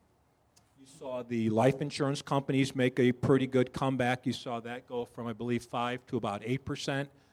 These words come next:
and we expect that to probably even double in two thousand eleven. We think that market may be somewhere maybe fifteen percent or so, give or take.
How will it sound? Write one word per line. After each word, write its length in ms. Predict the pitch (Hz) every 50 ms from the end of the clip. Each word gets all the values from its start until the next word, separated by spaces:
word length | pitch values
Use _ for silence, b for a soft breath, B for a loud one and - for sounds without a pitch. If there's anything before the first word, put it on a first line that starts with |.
| b b b
and 100 | - 117
we 80 | 113 113
expect 380 | 110 - - 139 127 123 -
that 160 | 127 117 - -
to 60 | 110
probably 640 | - - - 135 127 131 127 131 123 123 120 117
even 240 | 113 113 110 101 101 -
double 380 | 110 110 113 135 139 143 139 -
in 80 | 123 120
two 160 | - 135 123
thousand 400 | - 120 113 117 120 - 127 120
eleven. 380 | 117 123 123 117 117 120 127 113
We 100 | 107 110
think 180 | - 120 117 -
that 140 | 117 110 110
market 340 | 113 110 110 110 - 113
may 140 | 120 117 110
be 140 | 107 110 110
somewhere 580 | - - 120 113 117 113 110 110 110 110 107 - b b b b b b b -
maybe 180 | 127 117 107 104
fifteen 440 | - - 139 123 120 - 131 127 123
percent 380 | 135 127 - - 139 127 123
or 80 | 123 120
so, 220 | - - 131 117
give 220 | 113 113 120 113 117
or 60 | 120
take. 300 | 120 - 131 117 120 120